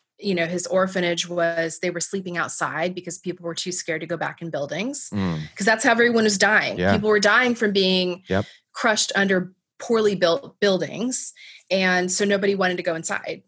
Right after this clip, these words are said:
Speaker 1: Uh, I slept outside. I slept outside in Haiti for a week after the earthquake before I was evacuated home. Um, I didn't wanna go inside either, um, because there were all these aftershocks happening. And the aftershocks were huge earthquakes in and of themselves.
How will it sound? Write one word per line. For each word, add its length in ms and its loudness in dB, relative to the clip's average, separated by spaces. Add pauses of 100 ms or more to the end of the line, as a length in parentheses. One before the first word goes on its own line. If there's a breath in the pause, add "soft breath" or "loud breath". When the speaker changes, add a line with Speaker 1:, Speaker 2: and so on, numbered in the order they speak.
(100)
Speaker 1:
Uh, 180 0 (100)
I 140 4
slept 300 0
outside. 460 -6
I 80 -2
slept 320 -4
outside 380 -4
in 100 -8
Haiti 240 -8
for 200 -6
a 60 -4
week 360 -12
after 260 -6
the 100 -10
earthquake 460 -10
before 340 -10
I 120 -6
was 420 -10 (340 soft breath)
evacuated 640 -2
home. 520 -12
Um, 260 -2
I 160 2
didn't 180 4
wanna 160 -2
go 140 -6
inside 340 -6
either, 460 -6
um, 380 0 (840 loud breath)
because 280 0
there 120 6
were 120 6
all 160 6
these 160 2
aftershocks 720 0
happening. 600 -10 (440)
And 140 2
the 40 4
aftershocks 680 0
were 300 -4 (180)
huge 300 2
earthquakes 560 -2
in 100 -4
and 120 -4
of 120 -8
themselves. 680 -8